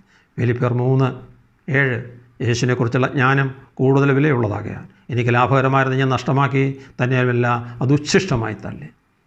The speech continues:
പ്രിയപ്പെട്ടവരെ, നമുക്ക് നമ്മുടെ ജീവിത തീരുമാനമെടുക്കാം. ഈശോയെ വേദനിപ്പിക്കുന്ന പാപത്തിൻ്റെ വരുമാനങ്ങൾ, കൈക്കൂലി, അഴിമതി, കരിഞ്ചന്ത, അതുപോലെ ബ്ലേഡ് കമ്പനി,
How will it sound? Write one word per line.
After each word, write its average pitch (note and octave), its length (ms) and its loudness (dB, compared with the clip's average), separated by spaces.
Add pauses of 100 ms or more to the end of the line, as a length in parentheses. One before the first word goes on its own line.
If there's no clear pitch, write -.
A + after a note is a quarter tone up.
(120)
പ്രിയപ്പെട്ടവരെ, A2+ 460 -2 (360)
നമുക്ക് A#2+ 240 0
നമ്മുടെ A#2+ 220 0
ജീവിത A#2+ 200 -2
തീരുമാനമെടുക്കാം. A#2 600 -4 (300)
ഈശോയെ A#2+ 380 2
വേദനിപ്പിക്കുന്ന B2+ 580 -2 (400)
പാപത്തിൻ്റെ B2+ 480 0
വരുമാനങ്ങൾ, C3 500 0 (300)
കൈക്കൂലി, B2 440 0 (260)
അഴിമതി, B2+ 440 2 (280)
കരിഞ്ചന്ത, C3+ 540 0 (560)
അതുപോലെ B2+ 300 2
ബ്ലേഡ് C3 300 2
കമ്പനി, C3 340 2